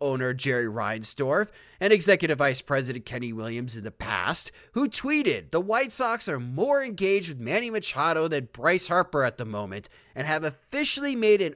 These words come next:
offer to Machado. They have yet to make a formal offer to Harper, but have been in constant contact." This is amazing. Not only have the White Sox made a formal offer,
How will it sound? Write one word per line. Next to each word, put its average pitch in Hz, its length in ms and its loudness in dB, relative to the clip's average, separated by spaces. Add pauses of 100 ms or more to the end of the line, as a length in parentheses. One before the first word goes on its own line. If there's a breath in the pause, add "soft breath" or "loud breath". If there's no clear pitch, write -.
offer 196 420 0
to 247 380 -2
Machado. 202 680 2 (340 soft breath)
They 127 100 -6
have 170 200 2
yet 170 360 2
to 240 120 -2
make 208 280 -2
a 151 120 -4
formal 277 580 2
offer 135 400 0
to 120 160 -4
Harper, 107 520 -4 (340 soft breath)
but 170 140 2
have 175 100 2
been 175 100 -4
in 170 80 -6
constant 151 500 -4
contact." 160 640 -2 (320 soft breath)
This 269 180 2
is 254 100 0
amazing. 254 640 0
Not 226 280 2
only 233 260 0
have 202 120 -2
the 190 80 0
White 185 280 -2
Sox 185 280 -4
made 175 260 -4
a 156 140 -4
formal 262 640 0
offer, 120 640 -4